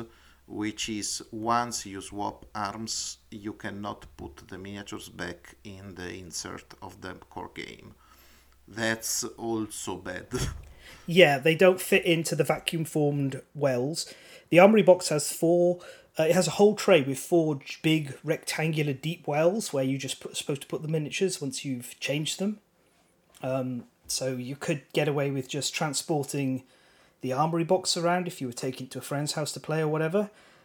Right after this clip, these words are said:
Speaker 2: But considering how well everything fits into the core box, um, I, I,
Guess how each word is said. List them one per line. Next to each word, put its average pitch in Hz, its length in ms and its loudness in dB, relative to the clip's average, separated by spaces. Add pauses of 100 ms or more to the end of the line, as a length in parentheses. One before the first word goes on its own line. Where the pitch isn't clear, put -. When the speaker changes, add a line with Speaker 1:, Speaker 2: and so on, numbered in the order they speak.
(120)
Speaker 2:
But 156 360 4
considering 170 680 2 (280)
how - 360 -2
well 147 300 2
everything 139 340 -2
fits - 280 -4
into 131 120 -8
the - 80 -16
core 254 200 2
box, - 520 0 (840)
um, 143 440 0 (400)
I, 170 200 0
I, 143 120 -4